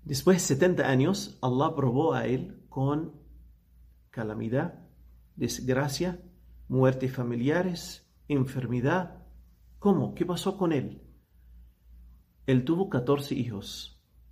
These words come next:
Murió los catorce hijos de él. Hermanos y hermanas, ninguno de nosotros, de repente, puedes aguantar. Yo no puedo aguantar, de repente, si mueres tres de mi, mis hijos, tres hijos o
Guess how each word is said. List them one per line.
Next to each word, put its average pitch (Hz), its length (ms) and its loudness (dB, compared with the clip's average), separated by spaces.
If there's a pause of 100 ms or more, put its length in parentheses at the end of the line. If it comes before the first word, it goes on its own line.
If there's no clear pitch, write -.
(120)
Murió 127 880 4
los 120 320 -2
catorce 139 520 -2
hijos 135 340 0
de 92 140 -4
él. - 180 -12 (880)
Hermanos 156 400 2
y - 20 0
hermanas, 113 460 -6
ninguno 160 420 6
de 190 100 4
nosotros, - 920 -4 (720)
de 127 160 -2
repente, 120 680 -2 (140)
puedes 135 240 2
aguantar. 135 1040 0 (240)
Yo 151 120 0
no 202 100 4
puedo 196 140 6
aguantar, 151 440 0
de 123 100 -2
repente, 147 300 -4
si 135 160 -4
mueres 139 480 -2
tres - 600 -4
de 127 160 -2
mi, 117 280 -4
mis 127 280 0
hijos, 156 320 -2
tres 131 260 -2
hijos 131 400 0
o - 320 -12